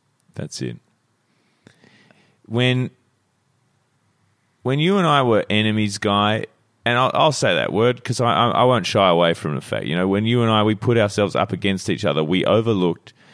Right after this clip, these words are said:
you know, the, the heart of, of hosting, and that is love. And we found that. We found that again, Guy. We've,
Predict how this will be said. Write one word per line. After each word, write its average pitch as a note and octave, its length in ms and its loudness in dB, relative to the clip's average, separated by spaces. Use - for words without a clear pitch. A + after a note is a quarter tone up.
you G#2+ 80 -2
know, F#2+ 160 -2
the, D#2+ 340 -2
the F2 160 -4
heart A#2 540 -2
of, D2 420 -2
of E2 140 -2
hosting, - 520 -4
and C#2 160 -6
that D2 180 -2
is C#2 520 -6
love. C2 500 -6
And D#2+ 220 -4
we F2+ 160 0
found E2+ 340 -2
that. A1 160 -6
We - 100 -10
found G2 260 -2
that F2+ 120 0
again, E2+ 300 -2
Guy. F2 360 -2
We've, E2 560 -4